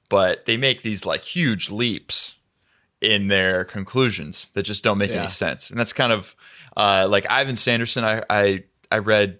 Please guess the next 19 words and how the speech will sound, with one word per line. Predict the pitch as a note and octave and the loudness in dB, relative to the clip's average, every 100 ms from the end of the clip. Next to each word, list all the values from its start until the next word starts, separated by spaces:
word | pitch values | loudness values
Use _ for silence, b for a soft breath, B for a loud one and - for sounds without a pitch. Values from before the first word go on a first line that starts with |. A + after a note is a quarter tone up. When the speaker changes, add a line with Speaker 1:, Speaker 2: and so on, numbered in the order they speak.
| _ | _
Speaker 1:
kind | - A2+ | -4 0
of | |
went | G#2 E2 | 0 -2
more | G2+ G2+ | 2 2
into, | G2+ | 2
like, | G2 E2+ - _ _ _ _ | 0 -2 -6 _ _ _ _
he | _ | _
had | A#2 G2+ | -2 0
these, | G#2 - | -6 -6
these | G#2+ - | -4 -4
theories | - G#2 G2+ G2 F#2+ | 0 2 2 -2 -6
that | F2+ | -6
there | G2 | -4
were | F#2+ | -4
places | - A2 G2 G2+ | -2 -2 -2 -4
on | G2 | -4
the | F#2+ | -2
earth | F2 G2 G2 - _ _ | -2 -4 -6 -18 _ _
that, | F#2 E2 - - | 0 0 -2 -12